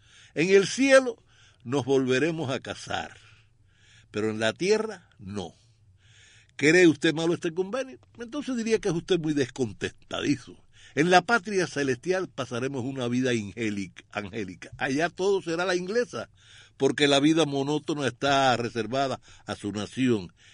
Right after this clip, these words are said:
En amor se entiende. Pues los demás, ¿quiénes más hábiles para el comercio? El amor les acomodó sin entusiasmo, la conversación sin gracia, la chanza sin risa, el saludar con reverencia, el caminar despacio, el sentarse con cuidado,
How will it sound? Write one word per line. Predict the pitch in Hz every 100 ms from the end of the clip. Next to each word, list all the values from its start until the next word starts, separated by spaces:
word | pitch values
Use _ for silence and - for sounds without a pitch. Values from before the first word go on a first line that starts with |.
| _
En | 117 110
amor | 113 117 131
se | - 113
entiende. | 92 85 98 90 78 71 - _ _ - - _ -
Pues | 120 123
los | 123 117
demás, | 113 147 151 - _
¿quiénes | - 147
más | 139 123
hábiles | 127 131 120
para | 113 110
el | 92
comercio? | 107 104 117 120 202 - - - - - -
El | 220
amor | 214 254
les | 247
acomodó | 196 165 156 170 180
sin | - 151
entusiasmo, | 135 120 120 147 156 170 175
la | 123
conversación | 120 113 104 107 127 135
sin | 123 104
gracia, | 113 143 143 127
la | 120
chanza | - 151 151 151
sin | 123 131 120
risa, | 151 170 175 143 170 _ - - -
el | 131
saludar | 123 160 160 175 180
con | 180 165
reverencia, | 160 156 156 170 160 127 170 175 - -
el | 117 123
caminar | 131 131 135 143
despacio, | 135 120 - 147 139 - 151 - -
el | 156
sentarse | 165 170 143 185 185 190
con | 175 156
cuidado, | 131 139 139 143 147 143